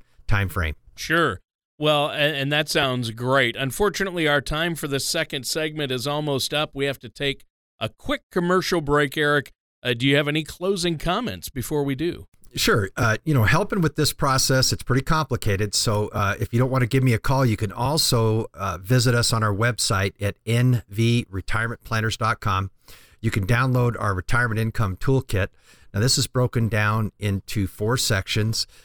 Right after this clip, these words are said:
Speaker 1: Uh, it covers income planning, asset allocation, tax, and legacy planning. So remember, everyone can use a little help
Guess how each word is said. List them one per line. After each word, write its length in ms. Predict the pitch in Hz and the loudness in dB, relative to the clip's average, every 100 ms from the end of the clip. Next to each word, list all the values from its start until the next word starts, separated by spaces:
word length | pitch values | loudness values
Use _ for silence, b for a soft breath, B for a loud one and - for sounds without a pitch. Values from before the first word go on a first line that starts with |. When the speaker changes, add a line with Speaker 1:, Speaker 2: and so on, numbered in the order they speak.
| b | b
Speaker 1:
Uh, 140 | 95 90 | -6 -4
it 120 | 104 | -2
covers 340 | 123 101 95 - | 0 0 0 0
income 520 | 120 123 120 117 110 | 2 2 2 0 0
planning, 600 | - 107 107 113 117 113 - | -2 -2 2 0 0 -6 -4
asset 360 | 104 104 113 | -4 -2 -2
allocation, 800 | 104 107 104 - 107 104 110 104 - _ _ _ | -2 -2 -2 0 0 0 -2 -2 -6 _ _ _
tax, 400 | - 110 110 - | 0 2 0 -2
and 280 | 73 104 101 | -2 -2 0
legacy 340 | 104 95 - 90 | 0 -2 -2 -4
planning. 400 | - 90 82 78 | -4 -4 -4 -4
So 280 | - 92 90 B B B | -2 -2 -4 B B B
remember, 320 | 107 117 113 | 0 2 2
everyone 340 | 95 120 139 143 | 2 2 0 0
can 160 | 139 | 2
use 220 | 127 139 113 | 4 4 2
a 40 | |
little 240 | 95 120 | 0 0
help 380 | 143 123 117 156 | 2 2 2 -2